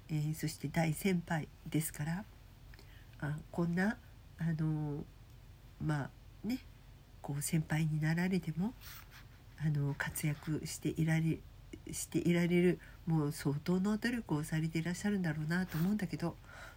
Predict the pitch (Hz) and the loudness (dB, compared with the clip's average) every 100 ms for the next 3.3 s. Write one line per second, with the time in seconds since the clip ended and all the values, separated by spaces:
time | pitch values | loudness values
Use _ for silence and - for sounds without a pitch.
0 | - 160 160 165 160 170 165 160 160 156 | -4 -2 0 0 2 2 4 2 2 0
1 | - 165 - 170 160 - - - - - | 0 -6 -2 -2 -2 -2 -2 -2 -18 -18
2 | - - 147 151 143 151 151 156 - 151 | -18 -4 0 2 2 4 4 4 2 -2
3 | 156 156 | 0 -2